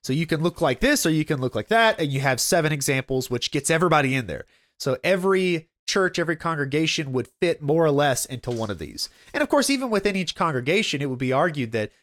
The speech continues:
you can have a combination. Like, you can have people inside a congregation that are lukewarm,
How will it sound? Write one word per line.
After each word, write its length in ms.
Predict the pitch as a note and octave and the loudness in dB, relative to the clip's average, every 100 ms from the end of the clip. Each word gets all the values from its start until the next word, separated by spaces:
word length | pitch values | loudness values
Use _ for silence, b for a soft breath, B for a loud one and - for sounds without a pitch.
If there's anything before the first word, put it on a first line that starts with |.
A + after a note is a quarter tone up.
| - | -8
you 120 | F#3+ | -2
can 100 | C#3+ | 0
have 120 | B2 | 0
a 20 | |
combination. 580 | B2 B2+ G2+ G3+ A#3 G2 | 0 0 0 0 0 -4
Like, 140 | G2 G2 | -6 -6
you 80 | |
can 120 | F3 E3 | -4 -2
have 180 | A2+ | -2
people 320 | - F3 A2+ A#2+ | -6 -6 -2 -2
inside 340 | C3+ C#3+ A#2+ | -2 -2 -2
a 60 | G#2+ | -4
congregation 640 | C3 A2+ G2+ A2+ B2 C#3+ | -8 -8 -4 -4 -2 -4
that 100 | A2 | -4
are 180 | A2 A2+ _ _ - | -4 -6 _ _ -4
lukewarm, 540 | C3+ D#3 G2+ G2 C3+ | -2 0 0 0 -2